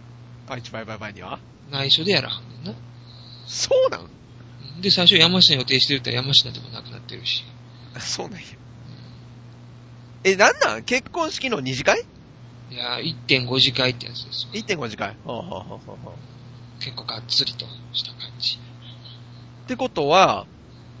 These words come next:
Speaker 1: 披露宴が終わりました。
Speaker 2: うん。
Speaker 1: パイチ君は、何も知らずに次の会場行きましょうって連れてこられたら、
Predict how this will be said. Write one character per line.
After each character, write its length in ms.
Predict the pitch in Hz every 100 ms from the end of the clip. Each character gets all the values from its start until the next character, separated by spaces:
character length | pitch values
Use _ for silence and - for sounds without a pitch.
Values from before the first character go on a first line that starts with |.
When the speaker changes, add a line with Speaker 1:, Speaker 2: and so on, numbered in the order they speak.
| -
Speaker 1:
披 80 | -
露 180 | 185
宴 160 | 202 165
が 180 | 131 117
終 180 | 131 156
わ 60 |
り 100 | 151
ま 140 | 147 147
し 160 | -
た。 440 | - 127 131 87 73 - -
Speaker 2:
う 720 | - - - - - - -
ん。 40 | -
Speaker 1:
パ 140 | 202
イ 80 | 196
チ 160 | - -
君 240 | 135 110
は、 440 | - 160 110 - - - - -
何 220 | 151 208
も 100 | 208
知 140 | 165 185
ら 160 | 196
ず 140 | 170 180
に 240 | 202 151
次 200 | - 180
の 80 | 170
会 180 | 170 165
場 80 |
行 80 | 165
き 100 | 170
ま 100 | 175
し 80 | 165
ょ 40 |
う 20 | 170
っ 20 |
て 80 | 120
連 220 | - 156
れ 20 |
て 100 | 151
こ 80 | 165
ら 120 | 160
れ 100 | 131
た 120 | -
ら、 380 | 110 147 147 90